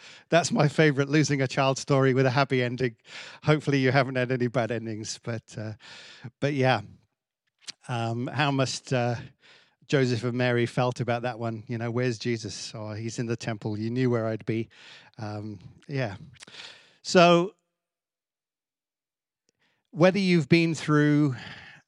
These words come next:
um, just this last season, um, a valley experience or a mountaintop experience, I invite you to come on the journey tonight with, um,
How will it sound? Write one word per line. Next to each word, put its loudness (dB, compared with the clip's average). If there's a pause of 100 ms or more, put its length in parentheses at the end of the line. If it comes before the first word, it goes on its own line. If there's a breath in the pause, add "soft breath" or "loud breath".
um, -4 (680)
just -2
this -4
last -2 (340)
season, -2 (300)
um, -8 (220)
a -6
valley 4
experience -2
or -4
a -4
mountaintop -6
experience, -12 (680 loud breath)
I 0
invite 4
you 0
to 2
come 0
on 0
the 0
journey 2
tonight -2
with, 4
um, 0